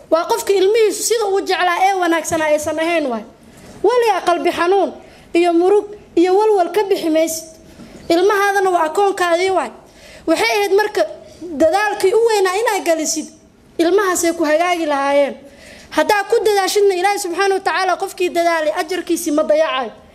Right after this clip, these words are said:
camalkiisiina ma dayacayo. Waxa naga maqan marka waxaa weeye inaan maskaxdeena dhisno,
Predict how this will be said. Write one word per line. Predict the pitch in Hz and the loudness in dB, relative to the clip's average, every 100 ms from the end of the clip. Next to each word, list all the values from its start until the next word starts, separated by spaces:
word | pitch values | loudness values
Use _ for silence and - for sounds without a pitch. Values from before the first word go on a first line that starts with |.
| - - - | -20 -8 0
camalkiisiina | 370 392 359 349 330 359 330 | 2 2 2 0 2 0 2
ma | 330 | 2
dayacayo. | 320 330 294 277 226 - - - - | 0 0 0 -4 -6 -12 -20 -6 -2
Waxa | 427 403 | 0 2
naga | 392 427 427 | 2 2 2
maqan | - 381 | 2 0
marka | 403 403 | 0 0
waxaa | 349 403 392 | 0 0 0
weeye | 349 370 | 0 0
inaan | 392 339 285 294 320 | 0 -2 -6 -10 -6
maskaxdeena | 311 - 359 370 339 359 320 | -4 -2 -2 0 0 0 -2
dhisno, | 285 302 | -4 -4